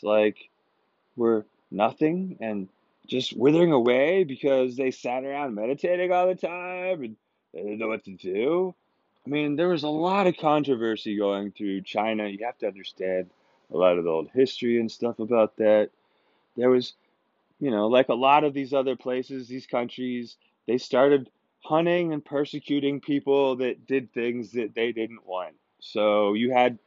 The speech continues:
fighters that were running around on the streets. They didn't like 'em, so they went after Shaolin monks. They didn't like Buddhism at one point, so they went after all the Buddhists. You know, a lot of these places do that. There's been a flip-flop of what religion they're after.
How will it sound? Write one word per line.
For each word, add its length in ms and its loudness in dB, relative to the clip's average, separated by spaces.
fighters 580 4
that 80 -4
were 160 -4
running 460 -4
around 560 -6
on 160 -8
the 100 -10
streets. 560 -6
They 140 -8
didn't 220 -4
like 280 -6
'em, 260 -6
so 300 -2
they 120 -4
went 180 -2
after 240 -4
Shaolin 500 -4
monks. 520 -6
They 80 -4
didn't 180 4
like 240 2
Buddhism 460 2
at 80 -2
one 200 -2
point, 360 -6
so 80 -18
they 80 -10
went 120 0
after 200 0
all 100 4
the 80 -2
Buddhists. 640 -2
You 100 -6
know, 100 0
a 20 -2
lot 260 -2
of 80 2
these 140 2
places 500 0
do 240 4
that. 300 0
There's 180 -6
been 160 0
a 80 -2
flip-flop 800 2
of 140 -14
what 200 -2
religion 540 -8
they're 180 -14
after. 760 0